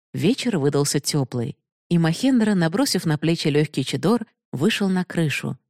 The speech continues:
и, как всегда, стал расхаживать взад и вперед. Он надеялся, что Бенади не придет,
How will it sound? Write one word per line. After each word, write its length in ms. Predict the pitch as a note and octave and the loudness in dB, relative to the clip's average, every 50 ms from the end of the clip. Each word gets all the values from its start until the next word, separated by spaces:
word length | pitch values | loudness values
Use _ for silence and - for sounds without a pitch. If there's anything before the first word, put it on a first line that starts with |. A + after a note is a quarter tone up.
| _ _ _ | _ _ _
и, 100 | - - | -8 -4
как 200 | - - C#3+ - | -2 -4 -4 -4
всегда, 420 | - - - C#3+ C3+ A#2+ D#3+ G3+ | -4 -4 -4 -2 -2 -2 -2 -2
стал 280 | G3+ - - D3 D3+ D3 | -2 -2 -2 0 0 0
расхаживать 580 | C3 C3 - - - C#3 D#3 D3+ D3+ C#3 C3+ - | 0 -2 -2 -2 -2 -2 -2 0 0 -2 -2 -2
взад 300 | C3+ C3 C#3 B2 B2 - | -2 -2 -2 -2 -2 -4
и 40 | |
вперед. 500 | C3 - - C#3+ C3+ B2+ B2+ B2+ - - _ _ _ _ _ _ _ _ _ _ _ _ _ _ _ - | -6 -6 -4 -4 -2 -2 -2 -4 -6 -10 _ _ _ _ _ _ _ _ _ _ _ _ _ _ _ 0
Он 160 | - A3 A#3 | 2 2 4
надеялся, 560 | A3 G#3 F#3 D3 F3+ G#3+ A#3+ A3+ G3+ - - | 4 4 2 2 4 4 4 4 2 2 -2
что 220 | E3+ - - - D3+ | -2 -2 -2 -4 -2
Бенади 500 | C3+ C#3+ D3 C#3 C3+ C#3 B2+ A#2+ C#3 D#3+ | -2 0 0 0 0 -2 -2 0 0 0
не 140 | E3+ E3 D#3 | 0 0 -2
придет, 560 | - - D3 D3+ D3 E3+ F3+ D3+ A#2+ - | -2 -4 -4 -2 -2 0 0 0 -2 -6